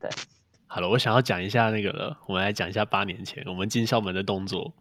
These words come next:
Speaker 2: 标准S O P。<laughs> 我们会先骑着脚踏车，然后骑到全身满头大汗，还穿着制服，热到快死掉。然后那时候衣服通常都是拉出来的，啊，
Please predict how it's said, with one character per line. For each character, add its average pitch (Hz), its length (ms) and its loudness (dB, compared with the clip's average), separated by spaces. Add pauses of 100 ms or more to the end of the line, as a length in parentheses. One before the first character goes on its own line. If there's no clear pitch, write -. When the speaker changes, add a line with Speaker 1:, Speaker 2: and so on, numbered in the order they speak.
Speaker 2:
标 117 180 6
准 117 200 0
S 95 240 -2
O 90 160 -4
P。 90 280 -10 (300)
<laughs> - 320 -16
我 123 80 2
们 123 100 12
会 151 120 12
先 143 200 12
骑 120 240 4
着 120 120 6
脚 95 160 2
踏 98 120 4
车， 92 240 -2
然 90 120 -2
后 98 120 2
骑 110 240 -2
到 107 120 4
全 101 160 -2
身 101 120 -2
满 87 160 -4
头 - 160 -10
大 95 180 0
汗， 95 140 -4
还 92 120 -10
穿 95 180 -8
着 92 100 -2
制 87 240 -12
服， 90 240 -14
热 95 140 0
到 90 100 0
快 90 200 -6
死 - 200 -16
掉。 98 240 -10 (380)
然 95 120 -2
后 104 60 2
那 120 80 2
时 117 120 0
候 117 100 4
衣 127 180 -2
服 123 140 -4
通 110 120 -2
常 107 60 2
都 104 120 0
是 113 80 -2
拉 101 200 2
出 101 240 -4
来 87 120 -6
的， 92 120 -6
啊， 101 140 -6